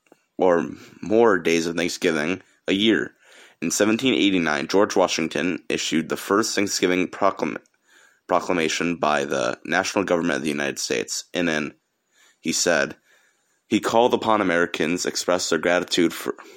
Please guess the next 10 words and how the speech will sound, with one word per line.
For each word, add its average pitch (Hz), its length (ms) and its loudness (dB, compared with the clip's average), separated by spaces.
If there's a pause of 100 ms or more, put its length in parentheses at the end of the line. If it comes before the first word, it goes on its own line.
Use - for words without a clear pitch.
(140)
for - 140 -6
their 80 140 0
happy 110 300 0
conclusion 92 520 0
to 80 60 -4
the 50 300 -6 (200)
country 95 380 0
of 87 120 2
war 85 240 2
independence 82 800 -4